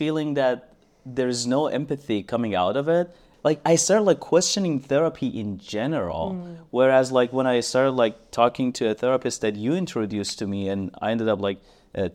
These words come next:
Speaker 1: taking, uh, times with her through your platform, first session, I already saw impact. And I think, like, that, that opening conversation you had,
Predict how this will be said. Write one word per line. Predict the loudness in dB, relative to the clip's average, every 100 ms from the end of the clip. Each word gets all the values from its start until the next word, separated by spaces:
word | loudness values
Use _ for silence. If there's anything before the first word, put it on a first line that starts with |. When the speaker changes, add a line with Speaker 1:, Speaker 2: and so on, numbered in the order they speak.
| -2
Speaker 1:
taking, | 0 -2 -4 -6
uh, | -6 -6 -6 -4
times | -4 -4
with | -6 -2
her | -4 -4
through | -6 -2 -2
your | -2 2
platform, | 0 0 -6 -6 -8 _ -12 0
first | 2 2 2
session, | 2 2 -2 -4 -2 2
I | 6
already | 6 4 0 4
saw | 4 4
impact. | -2 -8 -10 _ -4 0
And | 2 0 _ _ -2 0
I | 0
think, | 0 2
like, | 0 2
that, | 0 2 2
that | 2 2
opening | 0 2 -2 0 -2 -2
conversation | -2 -2 -2 -2 -2 -2
you |
had, | -2